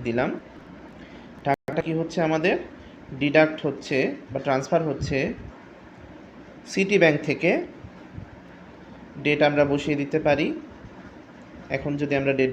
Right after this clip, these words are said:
বসাই, ডেটে চলে গেলাম, নয় তারিখ দিলাম, দিলাম এক মার্চ মাস পারফেক্টলি। এবং দেখেন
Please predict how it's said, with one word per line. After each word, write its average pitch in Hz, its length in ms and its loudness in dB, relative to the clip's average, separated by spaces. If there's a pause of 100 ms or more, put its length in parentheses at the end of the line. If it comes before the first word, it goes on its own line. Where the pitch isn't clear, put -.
বসাই, 151 300 0 (3000)
ডেটে 135 280 0
চলে 131 220 4
গেলাম, 131 220 2 (880)
নয় 139 200 2
তারিখ 131 200 2 (100)
দিলাম, 123 220 2 (600)
দিলাম 143 200 0 (200)
এক 139 60 -2 (760)
মার্চ 131 160 0 (100)
মাস 95 140 -6 (260)
পারফেক্টলি। 120 460 -2 (440)
এবং 165 120 2 (120)
দেখেন 170 260 2